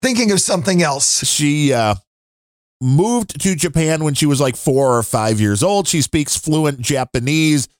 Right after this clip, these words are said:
Speaker 2: but there's a lot of, and she's a naturalized citizen now, but a lot of people
Speaker 1: Okay.
Speaker 2: are still like, "Well, how dare they? That's not, she doesn't represent Japan." And I'm like, Well, that's,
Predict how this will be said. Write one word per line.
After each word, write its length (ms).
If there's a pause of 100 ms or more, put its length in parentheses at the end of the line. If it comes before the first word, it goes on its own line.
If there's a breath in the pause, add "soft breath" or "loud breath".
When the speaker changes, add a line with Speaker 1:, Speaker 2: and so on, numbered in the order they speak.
(240)
Speaker 2:
but 100
there's 180
a 60
lot 220
of, 120
and 300
she's 160
a 80
naturalized 680
citizen 500
now, 300 (400)
but 100
a 60
lot 260
of 80
people 180
Speaker 1:
Okay. 120
Speaker 2:
are 80
still 280
like, 220
"Well, 120
how 180
dare 320
they? 160
That's 300
not, 280 (180)
she 160
doesn't 320
represent 680
Japan." 400
And 100
I'm 120
like, 160
Well, 240
that's, 420